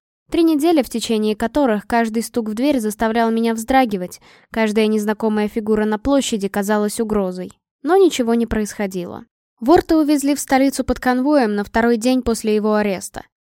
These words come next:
Я видела, как небольшая процессия выезжала с торжища на рассвете — закрытая повозка в сопровождении четырёх стражников в форме Королевской гвардии. Тара, которая специально встала пораньше, чтобы проследить за отъездом,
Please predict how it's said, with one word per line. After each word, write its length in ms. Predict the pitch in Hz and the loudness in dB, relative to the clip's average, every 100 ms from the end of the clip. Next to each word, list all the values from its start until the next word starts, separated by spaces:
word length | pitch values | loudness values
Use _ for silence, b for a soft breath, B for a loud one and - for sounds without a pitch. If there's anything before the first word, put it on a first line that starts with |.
| _ | _
Я 140 | 254 | 2
видела, 400 | 285 302 311 302 | 4 4 4 2
как 180 | 294 285 | 2 0
небольшая 480 | 285 269 277 - 285 | 0 0 0 2 0
процессия 640 | 285 277 359 339 - 214 | 0 -2 -2 -2 -2 -2
выезжала 600 | 202 220 233 240 294 285 | 2 4 4 2 2 2
с 100 | 269 | 0
торжища 480 | - 277 247 262 277 | 0 0 0 -4 -2
на 160 | 262 262 | 0 0
рассвете — 680 | 262 - 233 190 - 160 - b b b - | 0 -2 -2 -2 -4 -12 -14 b b b -4
закрытая 500 | 226 220 226 214 208 | -2 0 0 0 0
повозка 480 | 220 240 311 - | 2 2 0 -2
в 60 | 208 | -8
сопровождении 720 | - 208 208 208 214 240 233 | -6 -2 0 0 2 2 0
четырёх 380 | 226 226 220 220 | -4 -4 -2 -2
стражников 600 | - 254 262 233 202 190 | 0 2 2 0 -4 -6
в 40 | |
форме 300 | - 220 220 | 0 0 2
Королевской 600 | 214 220 220 214 208 - | -2 0 0 0 -4 -4
гвардии. 580 | 220 214 180 - 175 - - _ _ _ | -2 -2 -2 -4 -12 -12 -18 _ _ _
Тара, 420 | 302 330 277 190 | 4 6 6 2
которая 400 | 190 202 202 202 | 0 -2 0 2
специально 580 | 202 - 208 214 196 196 | 0 -4 -2 0 0 -2
встала 340 | 196 - 202 196 | -4 0 0 2
пораньше, 460 | 220 262 349 - | 2 4 4 0
чтобы 260 | 214 208 196 | -4 -2 0
проследить 540 | - 202 226 202 196 | -2 -4 -2 -2 -2
за 140 | 202 208 | 0 0
отъездом, 560 | 214 208 185 190 190 | 0 -2 -2 -4 -6